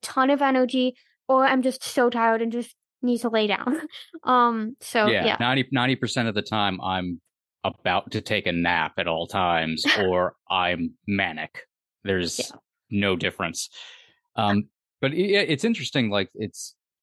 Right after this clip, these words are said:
Speaker 2: it's the extreme temperatures. Like,
Speaker 1: Uh-huh,
Speaker 2: it's just something
Speaker 1: exactly.
Speaker 2: about, like, the sensory input of the extreme temperatures.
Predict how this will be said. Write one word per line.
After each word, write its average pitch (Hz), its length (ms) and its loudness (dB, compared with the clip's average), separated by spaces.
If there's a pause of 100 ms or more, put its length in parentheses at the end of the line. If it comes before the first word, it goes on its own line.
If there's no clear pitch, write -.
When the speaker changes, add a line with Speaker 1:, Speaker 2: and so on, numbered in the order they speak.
(120)
Speaker 2:
it's 110 200 -4
the 117 140 2
extreme 127 480 0
temperatures. - 800 -6 (240)
Like, 254 180 2
Speaker 1:
Uh-huh, 262 100 2
Speaker 2:
it's - 160 -6
just - 180 0
something 262 300 2
Speaker 1:
exactly. 104 160 0
Speaker 2:
about, 107 120 0
like, 98 180 -2
the 95 60 -6
sensory 101 440 -2
input 101 320 0
of 87 100 -2
the 92 160 0
extreme 90 420 -4
temperatures. - 640 -8